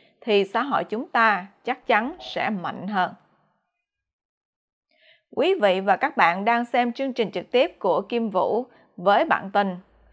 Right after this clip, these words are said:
Xã hội nào mà người dân có tự do hơn thì xã hội đó sẽ mạnh hơn.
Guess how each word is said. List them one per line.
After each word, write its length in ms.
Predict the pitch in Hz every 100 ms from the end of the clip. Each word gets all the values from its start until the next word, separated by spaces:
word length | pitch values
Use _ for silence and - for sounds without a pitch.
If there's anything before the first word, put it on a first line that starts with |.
| _ _
Xã 260 | - 202 233
hội 220 | 262 185
nào 360 | 214 196 190
mà 160 | 185 190
người 200 | 185 185
dân 300 | 190 277 269
có 120 | 262
tự 200 | 349 - 170
do 140 | 220
hơn 440 | 214 220 214 202 190 _ _
thì 220 | - 208 196
xã 160 | 208
hội 200 | 254 175
đó 280 | 180 185 233
sẽ 260 | - - 220
mạnh 340 | 196 165 139
hơn. 260 | 202 196